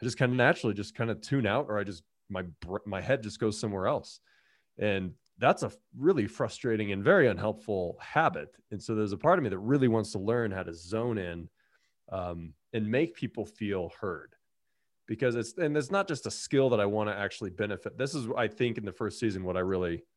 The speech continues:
learned is that while initially I really wanted to learn how to listen,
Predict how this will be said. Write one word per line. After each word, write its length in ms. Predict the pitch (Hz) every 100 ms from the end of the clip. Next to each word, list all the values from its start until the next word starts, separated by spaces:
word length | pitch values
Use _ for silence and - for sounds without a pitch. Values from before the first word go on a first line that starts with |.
| -
learned 340 | 117 110 90
is 120 | 80
that 200 | 87 87 - _ - _ _
while 280 | 113 113 110
initially 580 | 113 113 185 - 123 101
I 60 | 101
really 240 | 107 110
wanted 220 | 107 107
to 60 | 101
learn 180 | 104 98
how 140 | 95
to 40 | 82
listen, 600 | 90 123 123 82 87